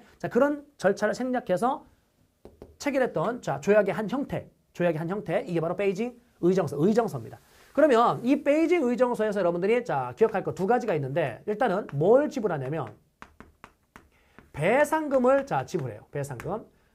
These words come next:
엄청난 배상금을 지불합니다. 사람도 죽였잖아요. 그죠? 그다음에 뭐냐면 중요한 게 이거예요. 외국 군대가, 자, 외국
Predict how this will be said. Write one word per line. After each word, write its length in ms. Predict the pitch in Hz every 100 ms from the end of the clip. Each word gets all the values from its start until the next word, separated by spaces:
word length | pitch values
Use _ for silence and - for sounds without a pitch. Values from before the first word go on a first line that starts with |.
| _ -
엄청난 480 | 311 - 302 294
배상금을 340 | 160 151 160 180
지불합니다. 400 | 131 117 113 139
사람도 280 | 285 294 269
죽였잖아요. 440 | 170 - 127 117
그죠? 240 | 139 190 - _ _
그다음에 200 | 208 285
뭐냐면 500 | 247 180 175 196 131
중요한 300 | - 196 190
게 120 | 151 180
이거예요. 320 | 156 127 160 -
외국 680 | 151 196 226 220 262 285 - - _ _ _ _ _ _ _
군대가, 580 | - 226 202 160 143 -
자, 160 | - 156 139
외국 580 | 170 185 190 190 247